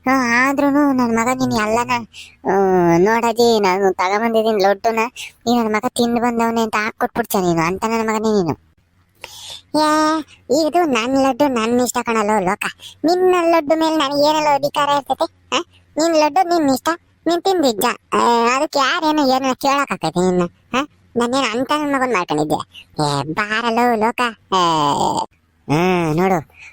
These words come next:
ಇದೇ ಮಾತಿನ ಮೇಲೆ ಇರ್ಬೇಕು. ಹೆಂಗ? ಹಾ, ಹಿಂಗಾದ್ರೆ ಸರಿ, ನಾನು ಬರ್ತೀನಿ ನಡಿ ಅಂತ ಹೋಗೋಣ.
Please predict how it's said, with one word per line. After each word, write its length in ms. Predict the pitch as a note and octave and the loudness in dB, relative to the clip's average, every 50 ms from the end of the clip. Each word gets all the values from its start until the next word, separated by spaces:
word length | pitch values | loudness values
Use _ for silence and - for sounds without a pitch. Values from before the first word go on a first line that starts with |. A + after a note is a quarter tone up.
| _ _ - | _ _ 0
ಇದೇ 240 | G3 G#3+ A3+ C#4+ C#4+ | 0 2 2 2 2
ಮಾತಿನ 360 | C4+ C4 B3+ - C4+ C4 C4 | 2 0 -2 0 0 0 2
ಮೇಲೆ 160 | C4+ C4 C4 | 2 2 2
ಇರ್ಬೇಕು. 360 | B3+ B3 A3+ B3+ C4 - A#3 G#3+ | 0 0 0 -2 -2 0 -2 -2
ಹೆಂಗ? 440 | - _ _ - - A3+ C4+ C#4+ C#4 A3 G3 - _ _ _ _ _ _ _ - - | -2 _ _ -6 -4 -2 0 0 -2 -2 -4 -8 _ _ _ _ _ _ _ -4 0
ಹಾ, 180 | E3+ E3+ E3 | 0 2 2
ಹಿಂಗಾದ್ರೆ 840 | D3 D3+ E3+ G3+ B3 C#4 C#4 C4+ C4+ B3+ A#3+ A3+ B3+ D4 D4 B3+ A3 | 2 2 2 4 4 4 4 2 2 0 0 2 2 2 0 0 -2
ಸರಿ, 240 | - - A#3 A#3 A3 | 0 0 0 0 0
ನಾನು 320 | G#3+ A3 A#3+ A#3+ A#3+ G#3+ | 0 0 0 0 0 -2
ಬರ್ತೀನಿ 380 | G#3+ G#3 - A3 G#3 G3 F#3 F#3 | -2 -2 0 0 2 2 2 4
ನಡಿ 220 | F#3+ G3 F3+ E3+ | 4 2 2 0
ಅಂತ 140 | D#3 D3+ D#3 | -2 -2 -6
ಹೋಗೋಣ. 300 | C#3+ - C3 A#2+ A#2+ | -6 -6 -6 -4 -6